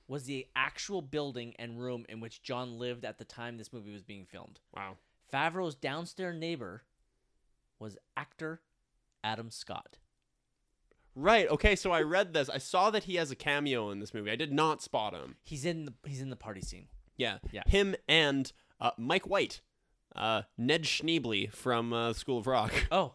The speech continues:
Speaker 1: Uh, also, uh, Oscar-winning screenwriter, uh, Stephen Gaghan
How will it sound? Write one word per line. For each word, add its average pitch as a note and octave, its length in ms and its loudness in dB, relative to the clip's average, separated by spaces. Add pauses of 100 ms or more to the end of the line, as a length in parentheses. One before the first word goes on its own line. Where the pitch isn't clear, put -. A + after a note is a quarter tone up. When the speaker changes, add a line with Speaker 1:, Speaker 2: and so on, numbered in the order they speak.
(380)
Speaker 1:
Uh, C#3+ 260 2
also, E3 640 2
uh, C3+ 200 -2 (120)
Oscar-winning D#3 1000 -4
screenwriter, B2+ 800 -4 (520)
uh, G#2+ 400 -6
Stephen D3+ 400 -8
Gaghan A#2+ 360 -6